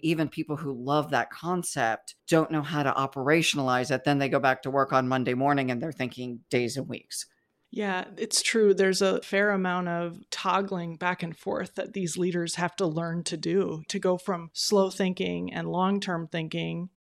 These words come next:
Speaker 2: you know, really having critical conversations, 'cause there are things you just cannot and should not try to decide on email.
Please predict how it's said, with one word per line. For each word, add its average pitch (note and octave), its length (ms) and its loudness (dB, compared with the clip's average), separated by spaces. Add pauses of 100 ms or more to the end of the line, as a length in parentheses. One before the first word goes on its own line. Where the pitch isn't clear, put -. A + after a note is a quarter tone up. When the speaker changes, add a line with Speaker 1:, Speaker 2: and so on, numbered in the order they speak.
(100)
Speaker 2:
you A3 160 6
know, F#3+ 160 4
really A3+ 480 2
having F#3 400 0
critical F3+ 380 0
conversations, E3 920 -4
'cause B3 140 -4
there C#4+ 140 -2
are B3 80 -6
things F#4+ 320 -10
you B3+ 80 -4
just - 280 -6
cannot A#3+ 580 -4 (240)
and A3+ 160 0
should A3 400 -2
not F#3 480 -4
try A3 180 0
to F#3+ 100 0
decide F3+ 460 -2
on E3+ 160 -4
email. E3 540 -6